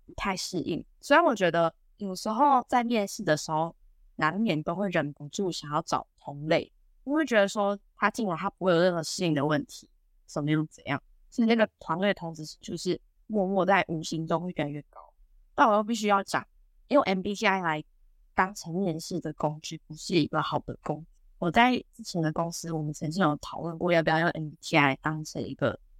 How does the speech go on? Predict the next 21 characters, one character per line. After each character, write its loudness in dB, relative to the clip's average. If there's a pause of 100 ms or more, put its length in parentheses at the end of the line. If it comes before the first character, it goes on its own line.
(340)
一 -4
个 0 (800)
算 -4
是 -8
一 -10
个 4
环 -2
节 -10
吧。 -6 (540)
后 2
来 8
我 4
们 -4
决 -4
定 -4
放 -4
弃 -6
的 0
原 -4
因 -10
是 -8